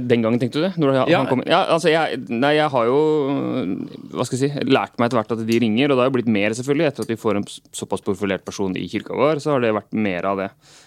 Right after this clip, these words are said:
Speaker 1: Eh, da, men da har jeg s-, hva skal jeg si, blitt, blitt f-, fått forståelse for, eh, hva, hva min rolle er da, som pastor, og hva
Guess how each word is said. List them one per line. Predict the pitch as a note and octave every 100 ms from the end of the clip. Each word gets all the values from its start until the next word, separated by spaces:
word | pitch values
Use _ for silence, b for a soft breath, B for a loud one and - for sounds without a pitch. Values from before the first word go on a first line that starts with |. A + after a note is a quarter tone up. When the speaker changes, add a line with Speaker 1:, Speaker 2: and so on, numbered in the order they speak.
| b
Speaker 1:
Eh, | - G#2 G#2
da, | G#2+ F3 F3
men | - B2+
da | D3 F3+
har | D#3
jeg | G#2
s-, | - - - - - - - C4+
hva | -
skal | G#2+
jeg | A#2+
si, | C#3+ - - - A2
blitt, | A2 - -
blitt | A2 - -
f-, | - - -
fått | - -
forståelse | A#2 - F#2+ -
for, | G2 G#2+ G2+
eh, | G2+
hva, | G2 G2+ G#2+ A2
hva | A2
min | A#2 A#2
rolle | B2 A2+ G2+
er | B2
da, | B2+
som | A2+
pastor, | G#2 - D3 B2+
og | A#2
hva | A2